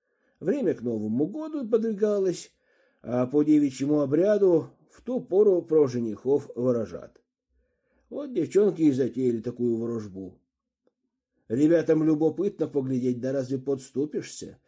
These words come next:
Близко не пускают, а Марьюшка по-свойски еще и подзатыльников надавала.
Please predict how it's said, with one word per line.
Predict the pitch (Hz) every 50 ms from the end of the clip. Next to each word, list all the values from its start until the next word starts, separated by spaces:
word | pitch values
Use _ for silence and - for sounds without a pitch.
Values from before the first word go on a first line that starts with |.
| _ _ -
Близко | - 104 127 143 143 127 123 - - 123
не | 123 117 113
пускают, | - 95 95 - - - 175 202 202 175 165 - -
а | 131 139 139 139
Марьюшка | 135 135 143 160 185 214 233 226 226 240 208 - - - 190
по-свойски | - - 160 139 131 131 120 110 131 151 175 165 - -
еще | 135 123 - - 156
и | 147
подзатыльников | - - 151 139 131 147 151 - - 107 92 85 85 82 82 - - -
надавала. | - 110 110 104 90 85 78 - - 65 62 -